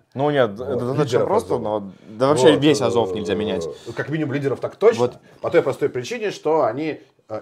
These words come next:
Speaker 2: символы, символы украинской военной кампании, украинской пропаганды сейчас. И если хотя бы из них Калина, Редис, Волына или кто-то там еще окажется на Украине, он тут же станет телезвездой. И тут же Зеленский или там, э, Арестович, или кто-то еще,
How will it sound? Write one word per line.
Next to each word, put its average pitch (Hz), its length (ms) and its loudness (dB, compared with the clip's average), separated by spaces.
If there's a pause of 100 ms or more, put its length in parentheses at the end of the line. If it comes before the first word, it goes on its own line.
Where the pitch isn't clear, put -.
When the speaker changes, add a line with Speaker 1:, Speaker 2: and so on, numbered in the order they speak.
Speaker 2:
символы, 117 760 -6
символы 180 720 -4 (100)
украинской 135 680 -6
военной 110 340 -4
кампании, 104 520 -8
украинской 117 400 -10
пропаганды 104 520 -4
сейчас. 104 520 -14 (280)
И - 80 -12
если 135 220 -2
хотя 147 260 0
бы 127 140 -2
из 113 180 -8
них 95 240 -14 (240)
Калина, 131 460 0
Редис, 131 420 -6
Волына 107 480 -2
или 90 140 -10
кто-то 101 260 -10
там 92 200 -10
еще 143 380 -4 (240)
окажется 110 480 -4
на 110 80 -8
Украине, 202 300 -4
он 110 120 -8
тут 165 120 -12
же 143 80 -10
станет 123 460 -10
телезвездой. 92 600 -14 (240)
И - 60 -14
тут 180 180 -4
же 139 160 -6
Зеленский 131 720 -6 (300)
или 101 220 -10
там, 101 380 -8
э, 98 280 -4
Арестович, 120 760 -6
или 101 80 -18
кто-то 107 240 -16
еще, 107 540 -4